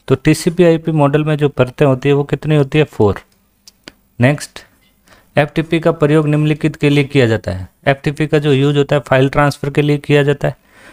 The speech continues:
तो यहाँ सेवेंटी वन का सही आंसर होगा, upload and download data from one computer to another com-, over the internet। तो सही आंसर होगा सेवेंटी वन का सी।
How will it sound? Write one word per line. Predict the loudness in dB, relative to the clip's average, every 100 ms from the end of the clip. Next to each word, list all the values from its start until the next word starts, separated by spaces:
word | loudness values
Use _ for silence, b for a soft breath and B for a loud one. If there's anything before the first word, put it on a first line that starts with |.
| b b
तो | 2
यहाँ | 2
सेवेंटी | 2 0 0 0
वन | 0 -2
का | 0
सही | -2 0
आंसर | 0 -2 -2
होगा, | -2 0 0 0
upload | 2 2 2
and | 0 0
download | 0 2 0 0
data | 0 -2 -2
from | 0 0 0
one | 0 0 -2
computer | 0 0 -2 -4
to | -6
another | -2 0 2 2
com-, | -2 -4 -6 -10 -20 _ 0
over | 2 0
the | 0 -2 -2 -4
internet। | -2 0 -2 -8 -12 B B B
तो | -6
सही | 0 2
आंसर | 2 0
होगा | -2 0 -4
सेवेंटी | -2 -2 0 0
वन | 0
का | -2 -6
सी। | -4 -2 -2 -6